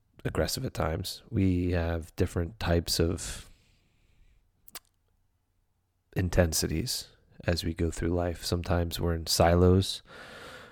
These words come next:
where I'm doing my stuff, she's doing her stuff, and, and, and it's good stuff, and we're, you know, blessed and fortunate to be able to do some of the things we're doing. Um, but nonetheless, like, that can still create a silo.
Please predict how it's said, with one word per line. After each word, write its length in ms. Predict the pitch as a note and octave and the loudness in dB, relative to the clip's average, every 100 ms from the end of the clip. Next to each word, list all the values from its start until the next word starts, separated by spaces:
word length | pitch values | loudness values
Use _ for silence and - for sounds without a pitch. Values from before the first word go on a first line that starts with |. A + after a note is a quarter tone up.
| - | -6
where 520 | - E2+ E2 E2 D#2+ - | 2 6 6 6 2 0
I'm 160 | F2 | 0
doing 240 | E2 F2 D#2+ | 2 2 2
my 180 | E2 F2 | 2 2
stuff, 280 | - E2 | 4 2
she's 220 | - F2 D#2+ | 2 0 2
doing 200 | E2+ E2 | 0 0
her 200 | E2+ E2+ | 0 0
stuff, 320 | - E2+ - | 2 2 2
and, 220 | F2 D#2 | -4 -2
and, 180 | F#2+ E2 - _ - - - - | -2 -2 -6 _ -20 -20 -20 -10
and 140 | - E2 | -2 0
it's 140 | D#2 | 0
good 200 | - F2 | 2 2
stuff, 460 | - - E2+ F#2 - - | 2 2 4 2 -2 -4
and 140 | E2+ | -2
we're, 160 | D#2+ D#2+ - - | 0 -2 -6 -8
you 100 | E2 | -4
know, 120 | D2 - _ - _ - - - | -2 -4 _ -20 _ -18 -6 2
blessed 320 | D#2 F2 - | 4 4 -2
and 120 | D2 | -6
fortunate 500 | - E2+ - F2 F#2 | 2 2 2 -2 -2
to 80 | - | -2
be 120 | D#2+ | -2
able 120 | E2 | 0
to 60 | D#2+ | -2
do 180 | D2 E2 | -2 -2
some 180 | - E2 | -2 -4
of 60 | |
the 60 | D#2 | -2
things 200 | E2 D#2 | -2 -2
we're 60 | |
doing. 380 | D#2 E2+ F2+ A2 - - - - | -2 2 4 2 -2 -18 -14 -6
Um, 440 | - F2 E2 E2 E2+ - - - - - - | 2 4 4 2 -4 -12 -20 -18 -16 -8 0
but 120 | F#2 | 6
nonetheless, 500 | G2+ E2+ G2+ F2+ - | 6 8 8 6 2
like, 160 | F2+ - _ | -2 -4 _
that 160 | - E2 | -4 -4
can 120 | - | -2
still 200 | - F2+ | -2 0
create 400 | E2 - F2 E2+ | 0 0 2 2
a 60 | D2 | 2
silo. 540 | - F2+ E2+ D2 C#2+ | 4 6 6 2 -2